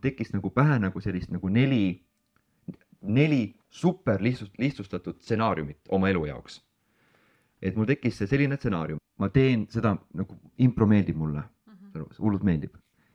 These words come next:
Speaker 1: Ja ma lähen all in improga. Ma hakkan improkomöödiat tegema, ma hakkan impronäitlejaks, improkoomikuks, äh,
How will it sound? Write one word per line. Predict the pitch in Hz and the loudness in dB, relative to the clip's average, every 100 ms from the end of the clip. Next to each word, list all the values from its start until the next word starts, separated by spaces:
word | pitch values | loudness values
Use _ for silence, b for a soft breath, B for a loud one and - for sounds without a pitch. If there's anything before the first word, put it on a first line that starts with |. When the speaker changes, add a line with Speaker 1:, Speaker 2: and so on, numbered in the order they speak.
| - | 2
Speaker 1:
Ja | 92 | 4
ma | 92 - | 4 6
lähen | 107 113 | 8 10
all | 135 135 | 10 10
in | 120 107 | 8 4
improga. | 104 - 80 78 - | 2 0 -4 -6 -4
Ma | 104 | 0
hakkan | 107 95 | 0 4
improkomöödiat | 131 120 104 104 123 101 - | 2 4 6 8 8 6 0
tegema, | 101 98 | -4 -2
ma | 98 | -4
hakkan | - 110 | 0 2
impronäitlejaks, | 127 110 104 123 - 95 120 | 6 8 8 6 4 -2 -2
improkoomikuks, | 113 104 110 123 104 90 - - | 0 4 6 6 4 -4 -12 -10
äh, | 92 90 | -6 -6